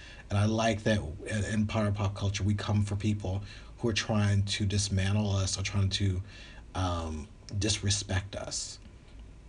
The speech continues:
So I do like that. I like that we can come together and on that. And sometimes we do a little bit much, but I do like that we do come together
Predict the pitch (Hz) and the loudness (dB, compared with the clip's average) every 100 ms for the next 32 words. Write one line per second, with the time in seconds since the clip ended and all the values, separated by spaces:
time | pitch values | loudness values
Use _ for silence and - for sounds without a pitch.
0 | - - 101 107 98 104 101 90 90 90 | -10 -6 -2 0 2 2 2 2 -2 -4
1 | 87 90 87 90 90 80 95 - - 92 | -2 -2 0 -2 -4 -2 -2 -4 0 0
2 | 87 87 76 78 78 78 - 92 82 87 | 0 -2 -4 -4 -6 -8 -6 -4 -4 -2
3 | 104 139 147 170 165 156 156 165 135 104 | 2 6 8 8 8 8 6 6 6 6
4 | 92 - - - - - - - - 120 | 2 0 0 0 -6 -20 -20 -20 -2 2
5 | 113 120 110 104 98 92 92 87 80 78 | 6 6 6 2 2 2 0 -2 -4 -4
6 | - - - | -8 -8 -10